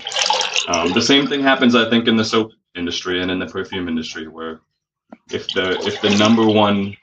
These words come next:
value that consumers have is they wanna be able to buy a lot of things cheaply and it's kind of disposable, well, then at some point,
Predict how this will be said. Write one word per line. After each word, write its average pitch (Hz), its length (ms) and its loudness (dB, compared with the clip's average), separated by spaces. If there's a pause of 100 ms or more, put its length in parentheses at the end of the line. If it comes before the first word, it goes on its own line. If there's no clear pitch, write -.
(160)
value 90 600 -2 (300)
that 80 180 -4
consumers 87 600 -4
have 82 520 0
is 85 180 -6
they 90 120 -4
wanna 90 200 -2
be 87 120 -2
able 85 140 0
to 85 60 -4
buy 85 220 0
a 80 100 -2
lot 82 340 2
of 87 80 -4
things 98 680 -4 (240)
cheaply 135 480 -2 (460)
and 90 140 -10
it's - 160 -10
kind 90 200 -2
of 82 100 -6
disposable, 92 760 0 (720)
well, 117 140 0
then 120 140 6
at 117 100 0
some 123 280 2
point, 110 500 0